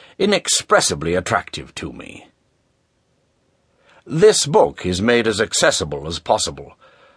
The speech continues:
because it would be a great pleasure to me if I could hope, through its means, to compare impressions with some among the multitudes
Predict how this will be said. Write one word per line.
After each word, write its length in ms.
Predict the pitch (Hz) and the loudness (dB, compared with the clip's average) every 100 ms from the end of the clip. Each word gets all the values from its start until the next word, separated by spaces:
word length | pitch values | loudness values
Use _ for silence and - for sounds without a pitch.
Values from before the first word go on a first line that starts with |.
| _ | _
because 300 | 147 175 143 | 0 2 2
it 100 | 156 | 4
would 200 | 160 139 | 2 4
be 100 | 151 | 4
a 80 | 143 | 4
great 300 | 170 202 - | 4 0 0
pleasure 320 | 190 151 87 | 2 2 0
to 120 | 98 | -2
me 320 | 90 90 98 | -2 -2 -2
if 140 | 85 110 | -2 0
I 100 | 90 | -2
could 140 | 87 | -2
hope, 320 | 92 170 - - - - - | 2 2 0 -10 -18 -20 -20
through 360 | - - 160 92 | -14 0 2 2
its 180 | 78 98 | -2 -2
means, 560 | 123 87 101 92 - - - - - | 0 0 -2 -2 -4 -10 -20 -20 -12
to 80 | - | -2
compare 500 | 143 135 170 185 190 | 0 2 4 6 6
impressions 680 | 180 147 139 - 139 123 104 | 4 2 0 2 0 0 0
with 140 | 120 | -2
some 340 | - 160 151 156 | 0 2 2 4
among 300 | 147 139 139 | 4 4 4
the 80 | |
multitudes 800 | 139 101 - 76 110 101 92 - | 4 2 0 -4 -2 0 -2 -4